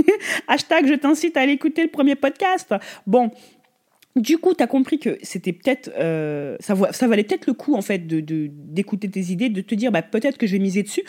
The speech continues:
parce que tout ce qui m'entoure, en fait, euh, est, est le fruit d'idées d'autres personnes. Donc, peut-être que moi aussi, bah, mes idées, elles, elles en valent la peine, d'accord ? » Sauf qu'en fait,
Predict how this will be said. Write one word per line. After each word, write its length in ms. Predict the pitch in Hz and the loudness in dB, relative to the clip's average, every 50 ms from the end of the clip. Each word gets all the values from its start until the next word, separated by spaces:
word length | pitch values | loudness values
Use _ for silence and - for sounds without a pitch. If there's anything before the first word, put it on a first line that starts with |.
| - - - - - | -8 -18 -14 -4 -2
parce 140 | 185 196 | -2 0
que 80 | - 220 | 0 -2
tout 220 | 220 - - 370 | -2 2 2 2
ce 120 | 381 - - | 2 0 -4
qui 160 | - - 262 | 0 2 4
m'entoure, 420 | 254 247 240 240 - 330 370 403 | 4 4 0 -2 0 2 2 2
en 80 | 285 247 | 2 -2
fait, 380 | - - 320 349 - _ - - - - - - - - | -2 -2 -2 -2 -2 _ -20 -20 -18 -20 -20 -14 -4 -2
euh, 180 | 180 180 180 175 - | 0 0 0 0 0
est, 240 | 170 190 - - 196 | -2 -2 0 2 2
est 60 | 190 | 2
le 80 | 180 180 | 2 2
fruit 420 | - - - - 285 285 330 349 269 | 0 -2 -2 0 2 2 2 2 -2
d'idées 600 | 185 165 160 165 208 226 185 196 208 254 302 311 _ _ | -4 -4 -2 2 2 2 2 2 -2 -4 -4 -6 _ _
d'autres 320 | 165 202 240 233 - - | -2 -2 -2 -2 -2 -6
personnes. 440 | 180 - 185 175 - - 220 214 214 - - - - - | -4 -4 -4 -6 -4 -2 -2 -2 -2 -2 -6 -18 -6 0
Donc, 180 | 180 190 190 - | 0 0 2 2
peut-être 320 | 220 214 214 269 262 - | 0 0 2 0 -4 -2
que 100 | - 233 | 0 0
moi 200 | 202 214 330 523 605 440 | 2 4 4 4 4 2
aussi, 340 | - - - - 247 339 - 190 | 2 -2 -4 -4 -4 -4 -2 -2
bah, 80 | 165 | 0
mes 100 | 180 208 | 2 2
idées, 480 | 208 185 175 175 170 185 170 185 254 254 - | 2 2 0 -2 -2 -2 -2 -2 -2 -2 0
elles, 520 | 156 160 156 151 151 151 151 151 151 143 - | 0 0 0 0 -2 -2 -4 -6 -6 -6 -4
elles 160 | - 170 170 | -4 -2 -2
en 60 | 196 190 | 0 2
valent 180 | 226 240 240 | 2 2 2
la 80 | 185 165 | 0 0
peine, 260 | - 180 151 127 - - - | 0 -2 -2 -2 -6 -8 -8
d'accord ? » 280 | - 135 - - 220 247 - - - - - | -8 -6 -4 -4 -4 -4 -6 -14 -20 -20 -14
Sauf 240 | - - 427 440 - | -2 0 0 0 0
qu'en 220 | - 302 233 226 | 0 0 0 2
fait, 180 | - 320 330 | 0 -2 -2